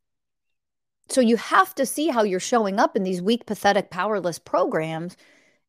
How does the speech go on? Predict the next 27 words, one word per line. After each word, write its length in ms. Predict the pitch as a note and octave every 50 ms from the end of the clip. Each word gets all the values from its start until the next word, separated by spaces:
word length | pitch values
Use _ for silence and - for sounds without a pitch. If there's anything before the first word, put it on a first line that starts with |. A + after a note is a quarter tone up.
| _ -
with 400 | - A3 G#3 A#3 D4 C4+ G3+ B3
never, 880 | A#3 A3+ A#3 A#3+ B3 C#4 D#4+ E4 F4 F4+ F4+ D#4+ C#4+ E4 E4 D4+ - -
ever 320 | - B3 B3 B3+ C4+ C#4+ C4
with 180 | G#3 G#3+ F#3+
judgment. 500 | - - C4+ D4 D4+ B3+ A#3 G#3+ F#3 -
Just 260 | - B3+ A#3+ - - -
see 340 | - - B3+ B3 A#3 B3
it 100 | C4+ C4+
for 160 | - - C#4+ B3+
what 220 | G3+ G3 F#3+ F#3
it 120 | F#3+ F3
is 300 | G3+ B3+ F4+ G#4 F#4+ C#4+
and 100 | B3 A3
say, 140 | - A#3 G#3+
"Oh 80 | G#3 G#3+
my 120 | G3+ F3+
God, 280 | E3 G#3+ C#4 B3+ F#3+ - -
I 140 | F#3+ G3+
would 200 | F#3+ G3+ G3+ F3
never 500 | G3 F#3+ F#3+ G3 G3+ F#3 F3 F3 G3+ A3
want 340 | C4 B3 G#3+ F3+ E3+ - -
to 80 | - A3
show 200 | - - C#4 F4+
up 100 | G#4+ -
that 140 | A3 E3+ -
way." 180 | F3+ F3 D#3 -
<gasps> 40 | -